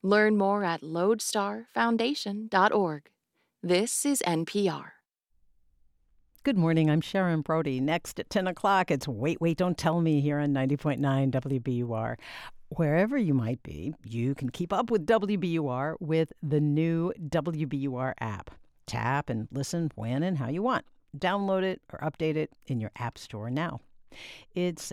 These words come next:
Speaker 2: fifty-one degrees in Boston with clouds today and highs in the mid-fifties. Some showers likely tonight, lows in the mid-forties overnight.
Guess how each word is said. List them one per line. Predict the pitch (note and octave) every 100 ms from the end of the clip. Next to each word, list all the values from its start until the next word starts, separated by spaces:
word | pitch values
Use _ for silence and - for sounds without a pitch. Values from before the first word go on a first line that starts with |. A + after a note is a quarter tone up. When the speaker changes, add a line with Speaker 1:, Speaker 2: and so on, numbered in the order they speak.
| -
Speaker 2:
fifty-one | - G3+ - F3 F3
degrees | D#3+ E3 D#3+ D#3+ D3
in | D#3 D#3
Boston | D3 C#3+ C#3+ - F#3
with | B3
clouds | - F3 D#3 D3
today | - D3 C#3+
and | C#3
highs | C3+ C3
in | D3
the |
mid-fifties. | D3 D3 D3 A#2+ - A2+
Some | - A2+
showers | - F3+ F#3 F3+ E3+ E3
likely | D#3+ D#3+ D#3+ D3
tonight, | - - A#2+ B2+ C#3 C#3
lows | D#3+ A3 G3
in | F#3
the |
mid-forties | C3 A2+ - C#3+ C3+ A#2+ A2
overnight. | A2 A2+ A2+ A#2